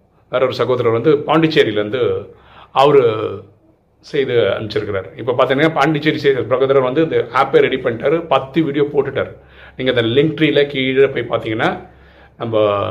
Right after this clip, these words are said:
இன்ஸ்பிரேஷனல் ஷார்ட்ஸ் அப்படின்னு சொல்லிட்டு, "எண்ணம் போல் வாழ்வு" ஆடியோ சீரிஸ்னு ஒண்ணு இருக்கும்.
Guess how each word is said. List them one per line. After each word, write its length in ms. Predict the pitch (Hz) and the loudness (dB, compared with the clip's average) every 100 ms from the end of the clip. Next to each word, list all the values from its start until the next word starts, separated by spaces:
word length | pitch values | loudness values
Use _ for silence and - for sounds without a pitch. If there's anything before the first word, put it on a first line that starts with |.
| 101 101 - _ - | -6 -10 -20 _ -8
இன்ஸ்பிரேஷனல் 560 | 151 - 151 139 131 | -8 0 2 2 -2
ஷார்ட்ஸ் 400 | 117 113 113 - | -2 -2 -2 -6
அப்படின்னு 240 | 107 117 113 | -8 -8 -6
சொல்லிட்டு, 260 | 110 107 | -8 -4
"எண்ணம் 240 | 113 120 120 | -4 -4 -2
போல் 200 | 123 110 | 0 2
வாழ்வு" 560 | 107 107 104 117 101 110 | 2 2 2 2 0 0
ஆடியோ 260 | 113 120 | 0 0
சீரிஸ்னு 440 | 117 113 110 107 113 | -2 -2 -4 -6 -6
ஒண்ணு 140 | 104 | -6
இருக்கும். 300 | 98 104 | -6 -10